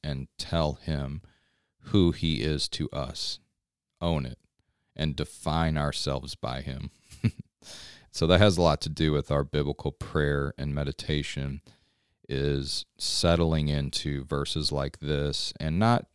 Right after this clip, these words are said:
making them say what we would like them to say, but owning from our own heart the truth that it gives us. And, uh, what we can see a little bit in microcosm of this is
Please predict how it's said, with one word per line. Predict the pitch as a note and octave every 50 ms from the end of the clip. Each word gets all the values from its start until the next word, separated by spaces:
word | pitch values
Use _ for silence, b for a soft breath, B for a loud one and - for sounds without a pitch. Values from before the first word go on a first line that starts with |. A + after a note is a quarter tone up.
| _ _ _
making | - E2+ E2 E2 E2 E2 E2 E2+ E2+ - F#2+ F#2 F2 E2+ D#2
them | D#2+ D2 D2 D2+
say | - - - D#2+ D#2 D#2 D#2+
what | D#2+ D#2+ D#2 - - -
we | D#2
would | D2 C#2 D2 - D#2+
like | D2 C#2+ F2 - -
them | - G2 -
to | - G2
say, | - - - G2 G2 G2 G2 - b b b b b b b b b E2+
but | E2 D#2+ C#2+ - - _ _ _
owning | - F2 F#2 G2 G2+ G2 G2 F#2+ F#2 F2+ E2+ - _ _ _ _ _ _ _ _
from | _ - - - F#2 F2+ F2+ F2+
our | F2 E2+ D#2+
own | D#2 D#2 D2 C2+
heart | - E2 E2 D#2 C#2+ - -
the | -
truth | - - - E2 D#2 - - - -
that | B1 B1+ -
it | - -
gives | - B1+ A#1+ C2+ - - -
us. | - - - - - - _ _ _ _ _ - B B B B B B B B B
And, | - F#2 F2+ F2+ F2+
uh, | F2+ F#2 F#2
what | D#2 E2+ A#2 B2+ A#2
we | A#2 -
can | F#2+ F2
see | - - - F#2+ F#2 F2+
a | F2
little | E2 E2+ E2+ E2
bit | C#2 E2 D#2+ -
in | D2+ D#2 D2+
microcosm | D#2 D#2+ D#2+ - E2+ D#2 - - D#2 D2+ D2 C#2+ D#2 D2 D2
of | C2+ C2+
this | D#2 D2 C#2 - -
is | D2 C#2+ C#2 C#2+ C#2+ D2 - -